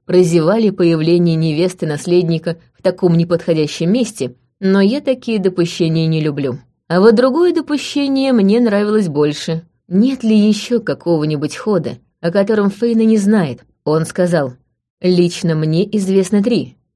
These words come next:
значит, их вполне может быть больше». Но и проверить, так ли непроходим обрушившийся тоннель, тоже нужно. Отправлю туда Лаурине. «Госпожа Нарн!» окликнул меня взволнованный голосок.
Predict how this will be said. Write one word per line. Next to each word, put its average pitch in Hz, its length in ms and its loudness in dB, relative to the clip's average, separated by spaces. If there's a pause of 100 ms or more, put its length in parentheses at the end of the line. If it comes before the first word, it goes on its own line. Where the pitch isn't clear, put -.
(100)
значит, 165 680 -4
их 254 240 -10
вполне 214 500 2
может 226 320 0
быть 202 200 0
больше». 160 520 -2 (440)
Но 233 240 -2
и 330 120 -6
проверить, 226 580 2
так 202 200 0
ли 185 120 2
непроходим 175 760 0 (260)
обрушившийся 180 800 0
тоннель, 180 480 -2
тоже 160 320 -2
нужно. 156 440 -4 (420)
Отправлю 240 480 0
туда 170 200 0
Лаурине. 160 520 0 (500)
«Госпожа 262 480 -4
Нарн!» 226 380 2 (440)
окликнул 175 540 0
меня 165 300 2
взволнованный 165 640 2
голосок. 156 600 -2